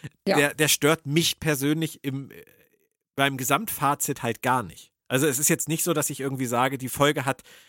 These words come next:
Speaker 2: einen Makel und deswegen würde ich sie schlechter in Erinnerung behalten. Nein,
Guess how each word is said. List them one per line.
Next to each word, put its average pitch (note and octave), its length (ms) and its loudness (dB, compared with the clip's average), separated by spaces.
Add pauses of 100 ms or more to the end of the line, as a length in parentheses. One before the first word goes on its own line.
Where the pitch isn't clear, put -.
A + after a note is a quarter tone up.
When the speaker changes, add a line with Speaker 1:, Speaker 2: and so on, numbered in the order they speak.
(120)
Speaker 2:
einen A#2+ 260 2
Makel C#3 460 4
und C3 140 -4
deswegen C#3 500 0 (140)
würde C#3 280 -2
ich - 140 -6
sie C3+ 120 -2
schlechter C3+ 380 -2
in B2 100 -2
Erinnerung C3+ 340 -4
behalten. B2 300 -4
Nein, B2 280 0